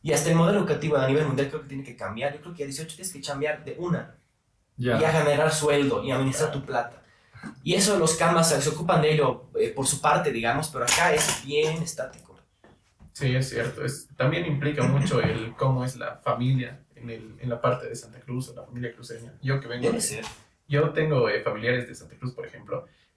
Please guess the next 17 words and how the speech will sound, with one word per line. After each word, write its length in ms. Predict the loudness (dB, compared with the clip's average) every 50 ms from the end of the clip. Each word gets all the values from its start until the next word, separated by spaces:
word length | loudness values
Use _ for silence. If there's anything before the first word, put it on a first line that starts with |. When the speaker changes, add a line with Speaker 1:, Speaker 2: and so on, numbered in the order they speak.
| _ _ _ _ _ -4
Speaker 3:
Llega 320 | 0 0 2 4 4 4
la 180 | 4 4 4 4
mayoría 380 | 4 4 4 4 4 4 4 4
de 80 | 2 2
edad, 180 | 2 2 2
dieciocho, 540 | 2 2 0 2 2 4 4 2 2 0 -2
sales 260 | 0 0 0 0 0
de 60 | -4
la 60 | -8 -12
universidad, 380 | -14 -14 -10 -4 0 0 2 2
ya 320 | 2 0 0 -2 -8 -18 _ _ 0 2 2 2 2 -2 -6 -16 _ _ -2
eres 440 | 2 2 4 4 4 2 0 -2 -4
viejo, 540 | -2 0 2 2 2 2 0 0 -4 -4 0
haz 200 | 0 0 0 0
tus 180 | 0 -2 -2 0
cosas, 420 | 2 2 2 4 2 2 0 0 -2
hijo. 420 | -4 -2 0 0 0 0 -2 -6